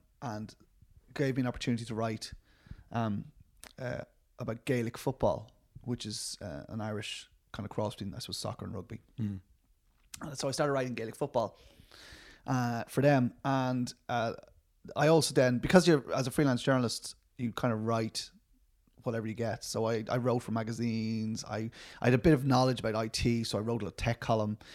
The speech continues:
Speaker 1: And I just basically did whatever work came along. And then later on, I got picked up as a Gaelic football journalist for another local no-, newspaper that's no longer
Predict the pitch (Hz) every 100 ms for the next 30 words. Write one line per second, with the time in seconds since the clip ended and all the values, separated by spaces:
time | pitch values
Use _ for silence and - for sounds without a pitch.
0 | - - 131 156 175 131 - 110 107 107
1 | 107 107 - 107 110 107 107 120 127 131
2 | 139 135 127 120 117 113 127 - 101 98
3 | 110 104 104 - 104 101 101 - 117 135
4 | 131 110 113 107 104 - 98 - 117 120
5 | 113 107 104 - 110 107 110 101 104